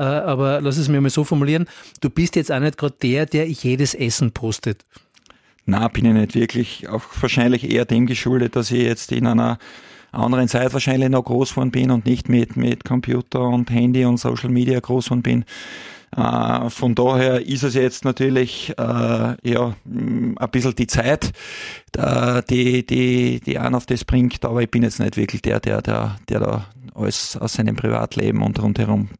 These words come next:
Speaker 2: postet. Bin eher auch einer, der hin und wieder gern reinschaut, aber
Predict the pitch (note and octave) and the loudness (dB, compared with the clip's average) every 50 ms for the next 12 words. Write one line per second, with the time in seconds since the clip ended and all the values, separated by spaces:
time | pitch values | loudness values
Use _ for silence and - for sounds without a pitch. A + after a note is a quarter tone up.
0 | _ - G2+ G2+ G2+ - - - G#2+ G#2 - - - - - _ - - A2 A2+ | _ -6 -4 -2 -2 -2 -2 -4 -4 -4 -4 -10 -18 -20 -20 _ -4 -2 -2 0
1 | - - A#2+ B2 A#2 - - - A#2 C3 C#3 - - - B2+ B2 A#2 A2+ A#2 A#2+ | 2 2 2 2 2 0 0 0 2 2 2 0 -4 -8 -4 -2 0 2 2 2
2 | A2+ - A2+ A2 A2+ A2 A2+ A2 G#2+ A2 _ _ _ _ _ _ - - B2+ C3+ | 0 0 0 -2 0 -2 -2 -4 -6 -12 _ _ _ _ _ _ -2 0 0 2
3 | A#2+ G#2+ A#2+ B2 A#2+ A2+ - A#2+ A2 A2 A2 A#2+ C3+ D3 C#3 C3+ C3 C3 B2 A#2 | 2 2 2 2 2 0 0 0 0 0 0 0 0 0 0 0 0 0 0 0
4 | A#2 G#2+ G#2+ A2 A2 | -2 -2 -2 -4 -6